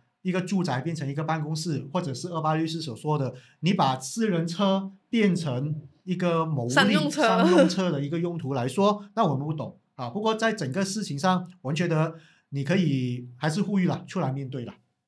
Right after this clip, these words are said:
Speaker 1: 还是不要出来面对啊，就不要不三不四啊，或者是一些其他奇怪的手法呢，去试图去平息这个事情。对。
Speaker 2: 我，我也很希望这一次的案件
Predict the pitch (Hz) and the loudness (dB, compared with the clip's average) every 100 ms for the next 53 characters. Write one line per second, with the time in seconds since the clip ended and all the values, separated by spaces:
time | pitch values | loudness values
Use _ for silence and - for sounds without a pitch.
0 | _ - 139 165 165 156 151 127 135 127 | _ -6 -4 -2 -2 0 -2 -2 -4 -4
1 | 123 107 101 - _ 160 156 170 160 156 | -6 -8 -12 -14 _ -2 4 6 6 2
2 | - _ _ - 160 160 156 156 165 160 | -6 _ _ -8 -2 0 0 -2 -2 0
3 | 175 143 170 165 160 160 175 175 160 - | 0 0 -2 0 0 0 0 -2 -2 -4
4 | 139 165 - 160 220 208 151 147 147 123 | -2 -2 0 2 4 4 4 0 0 0
5 | 131 156 156 - - _ - 185 175 165 | 2 2 0 -4 -18 _ -2 4 6 6
6 | 165 165 185 131 127 139 175 175 113 135 | 2 0 -2 0 -2 -2 -2 -4 -6 -2
7 | 170 147 139 147 151 127 98 - _ _ | -2 0 -2 -2 -4 -4 -8 -12 _ _
8 | 143 139 240 247 254 240 233 208 202 254 | -2 2 2 2 2 2 0 -4 -4 -2
9 | 311 339 330 294 277 - 277 208 190 - | 0 0 -2 -4 -4 -6 -6 -4 -6 -4
10 | 226 226 233 220 | -6 -6 -8 -8